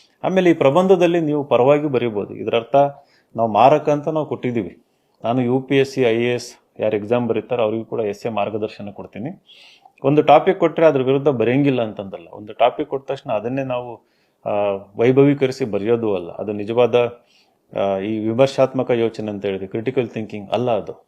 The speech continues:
So ನೀವು ಎರಡು ಕಡೆನೂ ಬರೀಬೋದು, ಅದು ನಿಮ್ಮ ಆಯ್ಕೆಗೆ ಬಿಟ್ಟಿದ್ದು. But ನೀವ್ ಏನ್ ಬಲವಾಗಿ ನಂಬ್ತೀರಿ ಅದಕ್ಕೆ just ಹೆಚ್ಚು ಒತ್ತು ಕೊಡ್ಬೇಕಾಗತ್ತೆ. So ಈ ರೀತಿ,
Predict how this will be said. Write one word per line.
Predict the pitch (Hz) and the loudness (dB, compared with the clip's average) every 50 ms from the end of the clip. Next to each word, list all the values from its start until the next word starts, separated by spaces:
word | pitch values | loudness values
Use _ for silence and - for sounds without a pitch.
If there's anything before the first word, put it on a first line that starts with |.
| _ _ _ _ - | _ _ _ _ -8
So | 165 165 156 | -6 -4 -2
ನೀವು | 156 160 151 | -2 0 4
ಎರಡು | 131 123 135 156 180 170 | 4 6 6 6 4 2
ಕಡೆನೂ | - 170 175 180 180 | 2 2 0 0 2
ಬರೀಬೋದು, | 160 131 117 117 110 95 95 90 - - | 2 2 2 2 0 -2 -6 -8 -10 -10
ಅದು | - 107 110 113 | -10 -8 -8 -6
ನಿಮ್ಮ | 110 117 123 135 139 | -6 -6 -6 -4 -2
ಆಯ್ಕೆಗೆ | 135 127 110 107 117 131 127 139 135 135 135 | -4 -2 0 0 0 0 0 -2 0 0 0
ಬಿಟ್ಟಿದ್ದು. | 120 113 104 - - 90 92 147 - - _ _ _ _ _ _ _ _ - | 0 -2 -4 -6 -8 -8 -8 -8 -8 -8 _ _ _ _ _ _ _ _ -2
But | 156 156 156 | 0 0 2
ನೀವ್ | 135 127 135 156 156 139 | 2 2 2 2 2 2
ಏನ್ | 147 175 175 131 104 | 2 2 0 0 -2
ಬಲವಾಗಿ | 98 104 110 139 165 185 190 190 180 180 | 0 2 4 6 6 8 6 6 6 4
ನಂಬ್ತೀರಿ | 170 143 120 110 - - 113 127 175 185 - _ _ _ _ _ _ - - | 2 0 0 -2 -4 -6 -4 -4 -4 -6 -10 _ _ _ _ _ _ -4 0
ಅದಕ್ಕೆ | 110 120 160 202 196 - | 2 2 2 2 2 0
just | 175 135 147 139 - - _ _ _ - 135 | 0 0 -2 -6 -8 -12 _ _ _ -12 -10
ಹೆಚ್ಚು | 135 131 131 - 175 156 | -8 -8 -6 -4 -4 -4
ಒತ್ತು | 123 123 - - | -4 -4 -6 -6
ಕೊಡ್ಬೇಕಾಗತ್ತೆ. | 120 107 101 101 95 - 87 87 85 85 - - - _ _ _ _ _ _ _ _ _ _ - | -6 -4 -4 -6 -8 -8 -8 -8 -8 -10 -14 -18 -20 _ _ _ _ _ _ _ _ _ _ -4
So | - 135 127 | 0 2 4
ಈ | 139 165 170 | 6 6 8
ರೀತಿ, | 170 165 160 160 165 165 160 151 127 - | 6 6 4 4 4 4 2 2 -2 -8